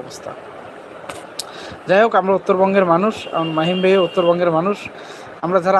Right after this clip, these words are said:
আছি এই প্ল্যাটফর্মে, আমি সকলকে বলবো, আমরা কাউকে হিংসা না করে ভালোবাসা দিয়ে যেন এগিয়ে যেতে পারি সকলের পাশে থেকে, তাহলে কিন্তু আমরা অনেকটা এগিয়ে যেতে পারবো,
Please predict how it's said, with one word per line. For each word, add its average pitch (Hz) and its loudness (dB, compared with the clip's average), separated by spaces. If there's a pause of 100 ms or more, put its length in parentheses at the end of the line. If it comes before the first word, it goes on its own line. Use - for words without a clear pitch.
আছি 165 -6
এই 170 -4
প্ল্যাটফর্মে, 180 0
আমি 170 -2 (120)
সকলকে 196 -4 (120)
বলবো, 180 2 (800)
আমরা 190 2
কাউকে 196 4 (100)
হিংসা 190 0
না 175 -2
করে 196 2 (120)
ভালোবাসা 185 0
দিয়ে 180 -2
যেন 185 -4 (180)
এগিয়ে 175 -4
যেতে 165 -4
পারি 175 -2 (120)
সকলের 190 -4
পাশে 170 -4
থেকে, 165 -4 (600)
তাহলে 208 4 (100)
কিন্তু 196 -2
আমরা 185 -2
অনেকটা 175 2 (840)
এগিয়ে 196 4
যেতে 170 -2
পারবো, 135 -4